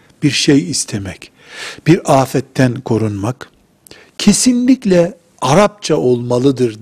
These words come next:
diyemeyiz. Asla diyemeyiz. Dua, kulun yalvarmasıdır. Diliyle, gözüyle,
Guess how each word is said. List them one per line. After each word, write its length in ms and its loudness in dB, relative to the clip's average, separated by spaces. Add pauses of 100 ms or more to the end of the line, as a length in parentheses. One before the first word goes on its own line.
diyemeyiz. 760 0 (580)
Asla 440 2
diyemeyiz. 640 -6 (1000)
Dua, 460 4 (260)
kulun 340 4
yalvarmasıdır. 1040 0 (920)
Diliyle, 640 2 (280)
gözüyle, 680 2